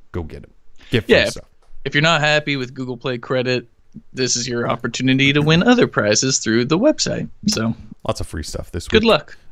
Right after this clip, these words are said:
Speaker 1: Yep. Uh, Philip just dropped a dollar. Thank you, Philip.
Speaker 2: Cheers, Philip.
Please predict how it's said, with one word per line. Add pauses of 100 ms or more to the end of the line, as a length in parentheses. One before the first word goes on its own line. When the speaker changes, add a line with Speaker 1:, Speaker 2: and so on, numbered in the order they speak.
(120)
Speaker 1:
Yep. (580)
Uh,
Philip
just
dropped
a
dollar.
Thank
you,
Philip. (720)
Speaker 2:
Cheers,
Philip.